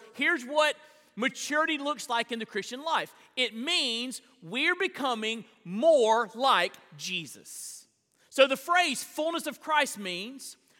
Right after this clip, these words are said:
we experience more and more of Jesus so we can become more and more like Jesus. Got it?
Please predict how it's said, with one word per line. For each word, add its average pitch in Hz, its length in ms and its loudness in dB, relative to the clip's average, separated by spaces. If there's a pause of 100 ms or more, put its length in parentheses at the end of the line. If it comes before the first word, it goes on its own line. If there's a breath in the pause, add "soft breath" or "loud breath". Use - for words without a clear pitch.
(140 soft breath)
we 269 260 0
experience 277 720 -2
more 294 380 4
and 359 100 2
more 349 240 4
of 294 100 -4
Jesus 262 920 -2 (340 soft breath)
so 277 160 -4
we 320 120 4
can 302 160 -2
become 277 380 0
more 285 260 6
and 285 120 0
more 226 380 2 (140)
like 349 360 4 (100)
Jesus. 160 560 -6
Got 170 300 6
it? - 300 -4